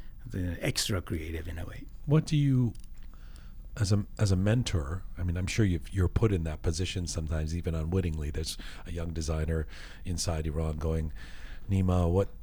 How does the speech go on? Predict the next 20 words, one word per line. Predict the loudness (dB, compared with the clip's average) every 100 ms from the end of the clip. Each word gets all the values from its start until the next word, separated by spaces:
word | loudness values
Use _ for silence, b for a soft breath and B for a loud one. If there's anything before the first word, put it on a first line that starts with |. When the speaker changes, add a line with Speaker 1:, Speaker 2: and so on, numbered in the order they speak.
| -6
Speaker 2:
what, | 0 2 0 -2
what | 2 4
should | 4 2
I | 2
do? | 2 4 4
What's | 4 4
the, | 4 4
what's | 4 2 4
my | 2 2 -2 -10 -6
best | 2 6 6 4
first | 4 4 4
step | 0 0
forward?" | 2 4 4 2 2
What, | 0 -2 B B B 0
what's | 0 2 2
your | 4
message | 4 4 2 -2 0
to | 0
them | 0 -2 -8 -10 -12 B B 2
generally? | 2 4 0 -4